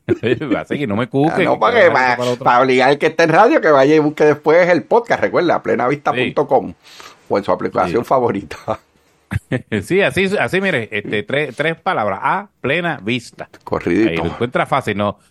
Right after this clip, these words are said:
Speaker 1: no tiene, no tiene situación de que, de que haya distintas versiones. Ahora mismo,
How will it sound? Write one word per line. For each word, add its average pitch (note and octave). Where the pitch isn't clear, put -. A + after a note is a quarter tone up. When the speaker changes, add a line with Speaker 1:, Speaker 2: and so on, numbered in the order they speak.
Speaker 1:
no G#2+
tiene, B2
no A2+
tiene B2
situación A2
de A#2
que, F#2+
de E2+
que F#2
haya G#2
distintas G2
versiones. G2+
Ahora G#2
mismo, A#2